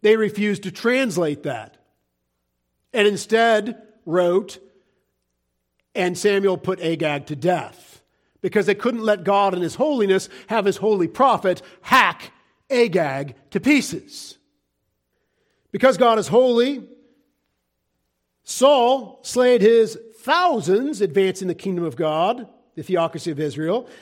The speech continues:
and David slayed his tens of thousands. Because God is holy, priests slaughtered millions of lambs in the tabernacle and the temple, all depicting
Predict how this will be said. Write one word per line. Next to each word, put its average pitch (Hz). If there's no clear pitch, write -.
and 247
David 247
slayed 208
his 196
tens 220
of 175
thousands. 139
Because 175
God 170
is 143
holy, 151
priests -
slaughtered 170
millions 160
of 151
lambs 151
in 185
the 160
tabernacle 127
and 143
the 135
temple, 123
all 156
depicting 139